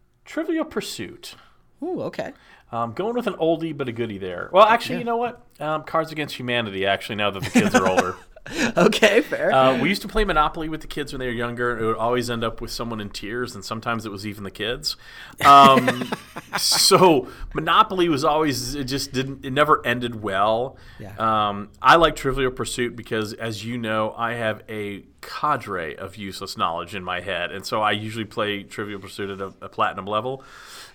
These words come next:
Speaker 1: But now that the kids are older, um,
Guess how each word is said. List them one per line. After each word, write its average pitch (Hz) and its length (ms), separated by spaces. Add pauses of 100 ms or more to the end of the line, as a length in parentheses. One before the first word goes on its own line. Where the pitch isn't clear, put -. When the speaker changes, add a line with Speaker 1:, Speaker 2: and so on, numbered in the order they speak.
Speaker 1:
But 131 200
now 147 180
that 190 140
the 135 60
kids 131 220
are 123 100
older, 139 640
um, 110 520